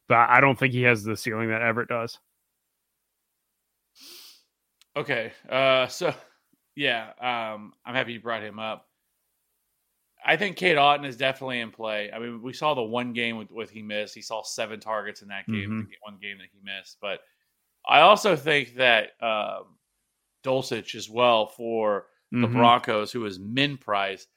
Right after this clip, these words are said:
Speaker 2: So, you know, he scored a touchdown last week for them.
Speaker 1: The thing with him is he's gonna be so popular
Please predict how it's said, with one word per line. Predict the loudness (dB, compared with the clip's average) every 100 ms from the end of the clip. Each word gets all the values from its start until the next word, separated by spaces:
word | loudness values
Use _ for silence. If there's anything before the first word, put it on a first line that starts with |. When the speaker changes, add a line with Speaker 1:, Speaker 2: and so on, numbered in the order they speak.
| _ -10
Speaker 2:
So, | -4 -2
you | 0
know, | -2
he | -2 -6
scored | -4 -4
a | -2
touchdown | -4 -2 -2 -2
last | -2 -6 -8
week | -12 -14
for | -14 -2
them. | 2
Speaker 1:
The | 4
thing | 6 6
with | 6
him | 6 6
is | 4 2
he's | 2 4
gonna | 4 4
be | 2
so | 0 -2
popular | 0 0 0 -2 -8 -10